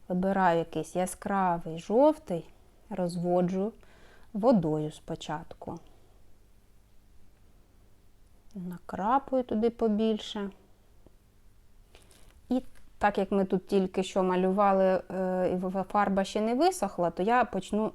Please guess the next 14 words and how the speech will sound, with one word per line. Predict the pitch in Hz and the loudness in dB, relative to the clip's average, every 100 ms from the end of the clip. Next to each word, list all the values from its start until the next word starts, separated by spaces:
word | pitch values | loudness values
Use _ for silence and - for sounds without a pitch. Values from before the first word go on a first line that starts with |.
| - | -6
знизу. | 170 165 185 170 151 - 170 - - - - _ - _ - - - - - - - - - | -4 0 2 2 0 -6 -10 -14 -20 -20 -20 _ -20 _ -20 -20 -20 -20 -20 -20 -20 -20 -16
Ось | - 175 | -12 -12
тут | - 302 | 0 4
буде | 208 202 190 185 - - | 4 4 2 0 -6 -2
точно | 208 190 175 170 156 | 2 2 2 -4 -6
все | - - 185 170 - | -6 -2 0 0 -4
чудово | - 208 180 190 185 175 170 | -4 2 4 6 6 4 4
видно. | 165 160 160 160 156 - - - - - - - _ - - - - - - _ _ _ - - | 2 0 0 -4 -6 -14 -20 -20 -20 -20 -20 -20 _ -20 -20 -20 -20 -20 -20 _ _ _ -20 -14
Можна | 202 180 180 165 | -10 -8 -6 -8
спробувати | - - 180 175 165 160 165 | -8 2 2 4 0 -2 -4
трішки | - 185 - - 165 | -2 -2 -2 -4 0
густіше | 180 214 - - 175 - 156 | 0 0 -2 -2 -2 -2 -6
набирати, | 156 165 175 190 277 349 - 185 | -6 -4 -2 0 0 0 -2 -4
щоб | - 170 | -6 -8